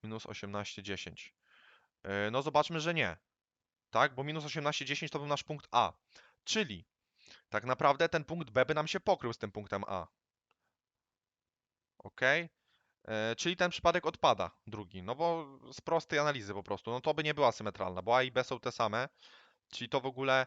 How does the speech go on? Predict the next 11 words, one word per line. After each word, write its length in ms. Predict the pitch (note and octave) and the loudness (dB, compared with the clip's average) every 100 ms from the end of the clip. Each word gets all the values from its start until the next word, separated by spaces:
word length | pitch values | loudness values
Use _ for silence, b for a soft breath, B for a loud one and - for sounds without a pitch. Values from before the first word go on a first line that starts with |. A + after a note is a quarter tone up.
| b A#2+ | b -2
nie 120 | C3+ | 2
byłby 240 | C#3+ C#3 | 2 2
odcinek, 480 | C#3 - - A2+ F#2+ | 0 -2 -4 -4 -4
zobaczcie. 400 | F#2+ F#2 - G#2 | -2 -2 -2 -4
To 80 | C3+ | -4
byłby 240 | C3+ C#3 | -4 -4
punkt. 480 | - C3+ F#2+ - - _ _ _ _ _ _ _ _ _ _ | -4 -6 -8 -12 -20 _ _ _ _ _ _ _ _ _ _
Tak? 320 | - C3 D3 _ _ b b b b b _ - | -2 0 -2 _ _ b b b b b _ -10
E, 680 | G#2 G2+ G2 G2+ G2 G#2 A2 | -8 -6 -8 -8 -10 -10 -8
no 140 | B2+ | -6
właśnie. 380 | G2 F2 - | -6 -6 -14